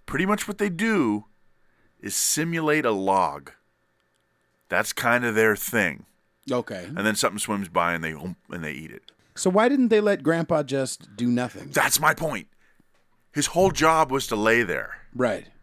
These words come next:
Speaker 2: He was doing a fine job.
Speaker 1: He was doing fine. How do you know he wanted to die? Maybe he just wasn't hungry.
Speaker 2: Right.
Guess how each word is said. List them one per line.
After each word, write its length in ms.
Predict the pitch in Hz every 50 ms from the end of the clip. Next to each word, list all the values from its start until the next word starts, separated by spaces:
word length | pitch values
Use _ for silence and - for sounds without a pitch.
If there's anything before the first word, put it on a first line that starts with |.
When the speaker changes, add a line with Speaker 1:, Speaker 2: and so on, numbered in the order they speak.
| _ _ _ _ _ _ _ _ _ _ _ _ _ _ _
Speaker 2:
He 100 | - 220
was 140 | 233 254 185
doing 200 | 208 320 359 320
a 40 | -
fine 320 | - 233 233 294 311 269
job. 140 | 202 240 330
Speaker 1:
He 60 | 359
was 140 | 359 415 302
doing 220 | 427 427 427 415 381
fine. 220 | 415 427 415 403 311
How 100 | 302 359
do 80 | 359
you 100 | 392 415
know 140 | 415 415 381
he 40 | 254
wanted 220 | 175 180 185 175 160
to 100 | 147 135
die? 120 | 131 120 - - - - -
Maybe 400 | 139 139 165 214 277 302 262 220
he 140 | 185 170 185
just 200 | 170 196 185 -
wasn't 260 | 196 185 190 180 156
hungry. 440 | 120 143 196 240 208 156 - - _ _ _ _ _ _ _ -
Speaker 2:
Right. 340 | 104 113 120 120 113 98 87